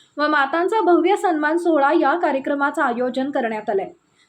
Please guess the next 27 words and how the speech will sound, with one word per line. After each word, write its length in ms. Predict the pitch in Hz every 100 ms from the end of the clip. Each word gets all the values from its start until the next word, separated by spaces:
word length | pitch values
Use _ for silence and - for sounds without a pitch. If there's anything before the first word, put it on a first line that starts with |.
| -
या 140 | 285 339
कार्यक्रमाच्या 680 | 339 311 381 427 415 415 415
निमित्तानं 560 | 359 339 349 359 381
वडूज 340 | 349 294 320 370
इथं 200 | 381 370
हास्य 380 | 330 285 339
जत्रा 380 | 349 349 339 330
व 120 | 359
सुप्रसिद्ध 640 | 370 339 320 302 339 269 339
अभिनेत्री 600 | 302 247 285 339 359 359
सोनाली 400 | 349 269 262 285
कुलकर्णी 580 | 285 262 339 339 254 - - -
यांचा 380 | 311 302 339 403
नृत्यांचा 640 | 381 330 349 370 415 440
कार्यक्रम 480 | 415 302 302 320 320
आयोजित 400 | 254 277 285 311 -
करण्यात 320 | 269 277 277
आलाय. 220 | 254 220 - _ _ _ _ -
या 200 | 285 349
कार्यक्रमात 580 | 359 349 381 453 427 440
खटाव 340 | 381 349 330 -
तालुक्यातील 580 | 427 349 381 359 349
महिलांचा 540 | 339 339 277 311 320 359
सन्मान 440 | 359 262 262 269
सोहळा 360 | 294 302 302 294
होणार 340 | 302 226 214
आहे. 280 | 170 -